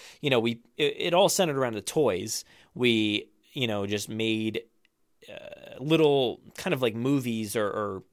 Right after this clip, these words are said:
you know, episodes or, or new films based off of what we thought would happen with the toys. So that's how it, like, centered around,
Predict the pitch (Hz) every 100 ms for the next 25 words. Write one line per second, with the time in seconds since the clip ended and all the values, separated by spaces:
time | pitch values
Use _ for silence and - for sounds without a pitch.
0 | _ _ - 113 113 127 123 - 113 110
1 | 110 98 127 110 107 117 120 131 120 131
2 | 113 107 101 123 117 123 107 113 98 113
3 | - 120 - 110 110 104 135 147 - 104
4 | 98 - _ _ _ _ - 117 110 -
5 | 170 139 - - - - - - 131 131
6 | 139 120 107 104 - 143 117 104 104 95
7 | 98